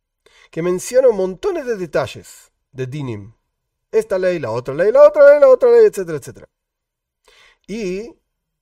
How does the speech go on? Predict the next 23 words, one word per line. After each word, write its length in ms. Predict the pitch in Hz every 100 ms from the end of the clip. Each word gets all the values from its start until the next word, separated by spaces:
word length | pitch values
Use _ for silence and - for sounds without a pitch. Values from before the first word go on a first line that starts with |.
| _
menciona 1000 | 139 160 160 - - 240 277 156 110 113 _
el 160 | - 123
Sefer 300 | 160 160 208
HaChinuch 500 | 202 147 143 147 -
la 180 | 180 220
gran 240 | 247 285 302
mayoría 400 | 262 254 311 269
de 80 |
Hoishe 360 | 247 269 220 269
Mishpat. 480 | 302 285 - 131 _ _ -
De 80 |
acá 140 | 127 180
yo 120 | 180
saqué 580 | 151 135 180 156 151 156
toda 180 | 208 214
la 60 |
introducción 360 | 185 165 156 160
que 100 | 151
dije 200 | 143 139
antes, 480 | 123 107 - _ _
de 140 | 139 175
este 200 | 165 143
texto. 400 | 120 - -